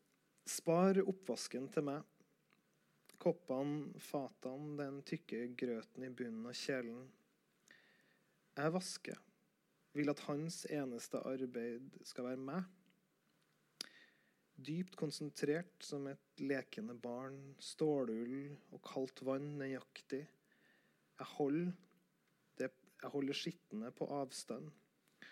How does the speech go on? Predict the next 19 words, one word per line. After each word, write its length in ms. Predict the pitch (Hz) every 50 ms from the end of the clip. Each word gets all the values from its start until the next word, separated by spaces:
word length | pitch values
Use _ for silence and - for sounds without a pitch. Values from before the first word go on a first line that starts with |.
| - -
sånn 260 | _ - - 143 135
at 140 | 135 - -
vi 100 | 139 131
kan 160 | - - 143
konsentrere 640 | 135 - 139 127 - 139 131 - 143 123 110 101 101
oss 160 | 131 127 - - - - - - - _ _
om 180 | - 139 131 131
det 120 | 131 131 -
fine. 380 | - 147 135 127 120 120 123 135 147 147 - _ - _ _ _ _ _ _ _ _ _ _ _ _ _ - - - - - _
Blikket 720 | - 151 165 160 - - - - 139 143 151 165 165 170 165
flytter 480 | - - - 180 180 - - 127 131 135
raskt 400 | 151 - - - - - - - 147
over 540 | 135 127 117 117 120 123 127 131 131 131 131
omgivelsene, 840 | 135 135 135 131 131 123 107 107 107 110 - - 131 127 135 135 139 - - _ - _ _ _ _ _ _ _ _ _ -
leter 500 | 151 151 147 143 - - - 131 139 139
etter 260 | _ - 131 117 127
bevegelse. 880 | 127 139 135 135 127 120 117 117 120 117 113 113 - - - 135 131 147 - - _ _ _ _ _ _ _ _
Uroa 480 | 165 160 151 143 123 110 101 107 110 113
hans 320 | 127 135 143 147 147 -